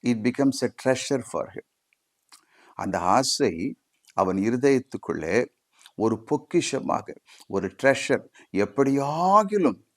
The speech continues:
அதை அடைய வேண்டும் என்கிற எண்ணம் அவனுக்குள் பெருக ஆரம்பிக்கிறது. அப்படி பெருக, பெருக, பெருக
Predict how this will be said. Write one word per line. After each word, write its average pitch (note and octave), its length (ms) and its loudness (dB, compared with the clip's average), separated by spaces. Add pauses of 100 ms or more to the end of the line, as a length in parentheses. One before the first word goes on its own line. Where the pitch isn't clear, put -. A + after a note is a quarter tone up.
அதை F#2+ 320 0
அடைய A2+ 440 2
வேண்டும் C3+ 600 2
என்கிற F2 420 -6
எண்ணம் F#2+ 600 -6 (680)
அவனுக்குள் G2 560 -4
பெருக G#2+ 360 -2
ஆரம்பிக்கிறது. E2 680 -12 (400)
அப்படி F#2 340 -4
பெருக, D3+ 500 2
பெருக, G#2+ 460 -2
பெருக D#2+ 600 -10